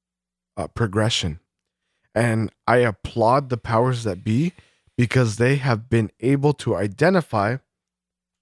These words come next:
this kind of, like, uh,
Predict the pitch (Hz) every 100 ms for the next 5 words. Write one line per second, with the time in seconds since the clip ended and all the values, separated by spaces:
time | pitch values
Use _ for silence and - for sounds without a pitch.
0 | _ _ _ _ _ _ _ _ _ _
1 | _ _ _ _ _ _ _ 110 131 127
2 | - - - _ _ _ _ - 135 165
3 | 147 110 98 98 - 92 85